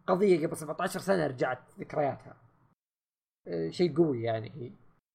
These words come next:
ف-، هذا شيء بدري عاد.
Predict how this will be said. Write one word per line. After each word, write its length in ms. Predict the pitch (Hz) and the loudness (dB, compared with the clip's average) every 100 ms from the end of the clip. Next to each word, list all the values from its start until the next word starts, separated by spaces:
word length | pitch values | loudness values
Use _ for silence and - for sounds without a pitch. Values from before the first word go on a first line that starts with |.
| _ _ _ - | _ _ _ -2
ف-، 720 | 135 139 135 131 131 131 - _ _ _ _ _ _ _ _ _ _ _ _ _ _ - | 2 4 4 2 2 0 -4 _ _ _ _ _ _ _ _ _ _ _ _ _ _ -4
هذا 260 | 143 139 127 | 0 2 0
شيء 300 | 151 127 120 | 0 0 0
بدري 400 | 127 120 123 127 | -2 -4 -6 -6
عاد. 160 | - | -8